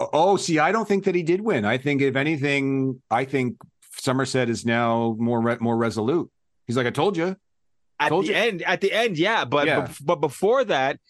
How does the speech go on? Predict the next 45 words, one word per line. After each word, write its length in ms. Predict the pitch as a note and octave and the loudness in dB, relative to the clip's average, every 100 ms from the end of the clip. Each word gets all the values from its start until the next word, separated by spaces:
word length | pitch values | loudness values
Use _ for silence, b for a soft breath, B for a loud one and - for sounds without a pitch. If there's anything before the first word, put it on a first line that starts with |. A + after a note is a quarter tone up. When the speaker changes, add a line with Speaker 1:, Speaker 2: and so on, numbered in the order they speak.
| - | -2
Speaker 1:
Oh, 220 | A3+ F#3+ | 2 2
Speaker 2:
he, 80 | C#3+ | 2
Speaker 1:
well, 140 | E3 D3+ | 2 4
right 140 | G3+ | 2
Speaker 2:
he 40 | G3+ | 2
got, 180 | - | 2
Speaker 1:
before. 140 | - B2+ | 2 2
Speaker 2:
he 60 | C4+ | 2
Speaker 1:
Yeah, 100 | F#3+ | 2
Speaker 2:
got 140 | A3+ | 0
Speaker 1:
yeah, 60 | G#2 | 0
yeah. 40 | |
Speaker 2:
Somerset 480 | A3 A3+ F#3+ G3 F#3+ | 0 0 -2 -2 -4
to 100 | E3+ | -2
relax, 680 | F3+ F#3 A#3 - - - - | 0 2 0 -2 -8 -14 -4
eh, 80 | D#3 | 0
right? 240 | D3 G3 | 2 2
Like, 140 | F#3 E3 | 0 0
Somerset 340 | B3 B3 E3+ | 0 0 0
Speaker 1:
Yeah. 60 | A#2+ | -2
Speaker 2:
was 180 | F#3 E3+ | -4 -4
like, 220 | F#3 - | -4 -2
Speaker 1:
Yeah. 200 | C#3+ A#2 | -2 -2
Speaker 2:
"Never 240 | G3 A#3+ B3+ | 0 0 -2
f-, 120 | - | 0
don't 180 | A3 C4 | -2 0
fucking 320 | - D#3+ C#3 | -2 -2 0
relax." 240 | A2+ A2 E3 | 0 0 0
Like, 240 | G3+ - B - | -2 -4 B -4
like 160 | G#3+ | -2
the 80 | G#3+ | -2
Jedi 400 | F3 B3+ B3+ F3+ | 0 0 0 -2
code, 380 | - C#3+ G2 G2 | 0 0 0 0
like, 140 | B2+ | 0
"Don't 180 | B3 C#4 | 0 -2
feel 220 | - F#3 | -2 -2
fucking 320 | - C3+ C3 A2+ | -2 -4 -6 -12
connections 720 | - F2+ - C3 F3+ B3 - B - | -8 -6 -6 -6 -6 -6 -10 B -4
because 500 | F#3+ F#3+ F#3+ D#3+ - B B | -2 0 0 -2 -10 B B
that's 200 | G3+ - | -2 0
gonna 180 | A#3+ A#3 | -2 0
cause 320 | - G3 G3 | 0 0 0
tragedy 540 | - C4+ C#4+ A#3+ C#3+ | 0 0 0 -2 -4
for 160 | A#2+ C3 | -2 -2
you." 360 | G#2 E2+ D#2+ | 0 -2 -4